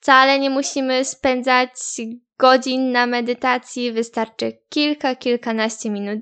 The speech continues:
dziennie, a częściej, by zobaczyć rzeczywiste rezultaty i,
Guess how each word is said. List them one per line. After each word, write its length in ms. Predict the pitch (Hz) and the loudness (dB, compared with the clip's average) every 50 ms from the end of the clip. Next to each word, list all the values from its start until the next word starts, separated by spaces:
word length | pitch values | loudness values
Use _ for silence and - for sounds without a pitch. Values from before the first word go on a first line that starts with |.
| 220 _ - | -10 _ -4
dziennie, 580 | 269 285 285 269 277 277 269 269 269 269 269 269 - - - - _ _ _ _ _ _ _ _ | -2 -2 0 0 -2 -2 -2 -2 -2 -2 -4 -6 -12 -20 -20 -20 _ _ _ _ _ _ _ _
a 200 | 262 269 294 349 | 4 4 4 4
częściej, 920 | - - 320 277 262 262 269 269 - - - 254 247 247 247 247 247 - - | 2 0 0 0 2 0 -2 -2 -6 -6 -2 -2 0 0 0 -2 -4 -8 -10
by 220 | 220 214 226 226 | -6 -2 -2 -2
zobaczyć 640 | 226 233 226 220 220 220 220 220 - 220 214 214 - - - | 0 0 -4 0 0 0 0 0 -2 -6 -6 -6 -12 -10 -8
rzeczywiste 1080 | 226 226 226 226 226 226 - - 233 220 214 220 226 226 - - - 214 202 190 190 202 | -6 -2 -2 -2 -2 -2 -4 -6 -6 -4 -4 -6 -8 -8 -10 -10 -6 -4 -2 -2 -2 -2
rezultaty 1120 | 233 233 240 269 277 269 269 254 254 247 - 254 233 233 233 233 - 240 226 220 220 220 220 | 0 2 2 2 2 0 -4 -6 -6 -8 -6 -4 -2 -2 -4 -4 -4 -4 -4 -2 -4 -6 -6
i, 640 | - 226 220 208 214 208 208 214 208 208 208 196 - | -4 -2 0 0 0 0 0 0 0 -2 -2 -4 -6